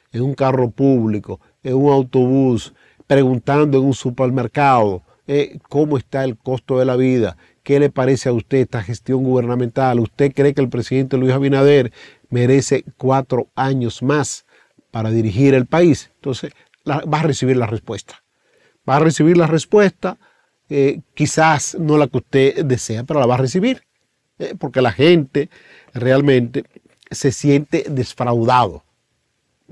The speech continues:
Este fin de semana largo, tuve la oportunidad de hacer eso que le decía, de montarme en el metro, de montarme en un autobús, de montarme en un carrito público, de ir al supermercado, preguntar,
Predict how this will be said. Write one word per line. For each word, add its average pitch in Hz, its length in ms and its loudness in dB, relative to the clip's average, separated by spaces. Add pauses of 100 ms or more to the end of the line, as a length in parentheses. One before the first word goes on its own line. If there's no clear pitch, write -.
(140)
Este 151 220 0
fin 185 180 2
de 180 100 4
semana 170 500 4 (420)
largo, 123 520 2 (440)
tuve 151 180 2
la 160 80 6
oportunidad 160 500 2
de 147 60 6
hacer 151 240 2
eso 151 220 0
que 127 80 0
le 127 100 4
decía, 131 360 2
de 123 80 2
montarme 131 420 2
en 127 60 4
el 117 100 2
metro, 127 420 2
de 127 60 2
montarme 131 400 0
en 135 60 4
un 127 140 4
autobús, 120 800 2 (240)
de 131 140 -2
montarme 139 420 2
en 135 80 4
un 135 60 0
carrito 123 480 -2
público, 123 600 -2 (280)
de 127 140 0
ir 135 140 6
al 131 80 4
supermercado, 123 800 -2
preguntar, 117 880 -2